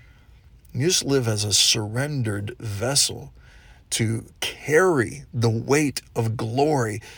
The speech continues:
that you so desire to give away to somebody else. Authentic disciples have heart to carry the glory, but they don't ego lift 'cause they're done with the works of their own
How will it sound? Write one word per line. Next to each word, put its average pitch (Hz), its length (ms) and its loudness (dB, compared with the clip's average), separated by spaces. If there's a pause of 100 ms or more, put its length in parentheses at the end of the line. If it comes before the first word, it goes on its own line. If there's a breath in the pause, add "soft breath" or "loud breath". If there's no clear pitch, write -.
(200 loud breath)
that 131 160 -6
you 120 140 0
so 156 440 2
desire 123 640 0
to 110 180 -4
give 104 300 -2
away 104 480 -4 (440 soft breath)
to 110 120 2
somebody 101 500 4
else. - 380 -12 (800)
Authentic 127 480 2
disciples 113 640 4
have - 240 -4
heart 110 320 0
to - 80 -2
carry 101 320 0
the 104 100 -2
glory, 107 400 4
but 95 160 0
they 101 140 2
don't 104 340 2
ego 104 280 2
lift - 440 -6
'cause 104 200 -2
they're 107 120 0
done 110 380 2
with 104 160 0
the 90 100 -2
works 95 600 0 (600 loud breath)
of 101 100 4
their - 180 4 (280)
own 139 300 4